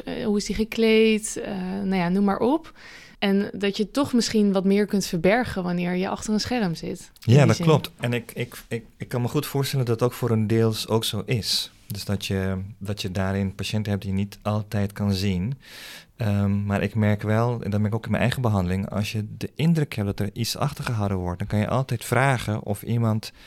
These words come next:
Speaker 2: bijvoorbeeld iets meer achteruit kan gaan staan of kan gaan zitten. Of, eh, dat je met iemand meewandelt. Ehm, je krijgt ook vaak een indruk van de woning van iemand. Dus je ziet ook al gelijk als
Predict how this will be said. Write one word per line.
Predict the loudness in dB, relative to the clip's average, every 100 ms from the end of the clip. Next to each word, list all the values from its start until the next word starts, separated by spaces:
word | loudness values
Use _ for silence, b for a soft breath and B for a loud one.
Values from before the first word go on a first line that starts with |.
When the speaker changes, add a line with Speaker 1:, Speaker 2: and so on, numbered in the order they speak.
| B B B
Speaker 2:
bijvoorbeeld | -4 2 2 2
iets | 2
meer | 2
achteruit | 0 -2 0 0 0 -2 -10 _
kan | -6 -4
gaan | -4 -4 -6
staan | -4 0 0 0
of | -4
kan | -8 -8
gaan | -2 -2
zitten. | 0 -2 -4 -8 -8 -8
Of, | -8 -8 -10 -6
eh, | -4
dat | 0
je | 0
met | 0
iemand | 0 2
meewandelt. | 2 4 4 2 2 0 -2 -4 -8 -6
Ehm, | -4 -2 -2
je |
krijgt | 0 0 0
ook |
vaak | -4 -4 -2
een |
indruk | -2 -2 -4
van | -4 -2
de | -2
woning | 0 0 0 0
van | -2
iemand. | 0 0 -2
Dus | -4
je | -4
ziet | -4 -6
ook | -8
al | -8
gelijk | -4 -2 0 -2 -2
als | -4 -4